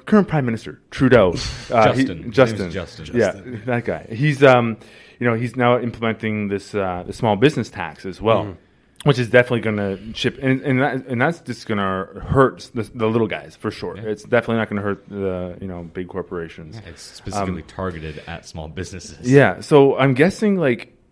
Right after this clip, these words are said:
Speaker 1: w-, you know, i-, if you're gonna extrapolate and play this out, where do you guys see things moving in the future? Like, are we gonna go, are we gonna re-, go back to a more free market capitalistic society, or is it gonna become further and further controlled and, uh,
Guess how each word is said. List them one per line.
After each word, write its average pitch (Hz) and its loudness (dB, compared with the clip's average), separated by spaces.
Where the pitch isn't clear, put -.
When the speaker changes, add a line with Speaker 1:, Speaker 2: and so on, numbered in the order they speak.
Speaker 1:
w-, 123 -10
you 143 0
know, 107 2
i-, - -12
if 123 -4
you're 220 6
gonna 302 -2
extrapolate 113 2
and 104 -2
play 120 4
this 107 -2
out, 90 -2
where 135 6
do 330 -2
you 285 4
guys 156 2
see 139 -6
things 123 0
moving 110 2
in 98 -2
the 95 -4
future? 87 -12
Like, 95 -4
are 113 4
we 131 4
gonna 123 0
go, 110 4
are 117 2
we 127 2
gonna 120 2
re-, 110 -10
go 113 2
back 113 0
to 117 0
a - 2
more 110 2
free 117 -2
market 113 0
capitalistic 120 -2
society, 135 -2
or 110 6
is 107 0
it 117 -4
gonna 107 -4
become 101 -4
further 104 2
and 95 -2
further 101 -4
controlled 98 -2
and, 90 -6
uh, 87 -4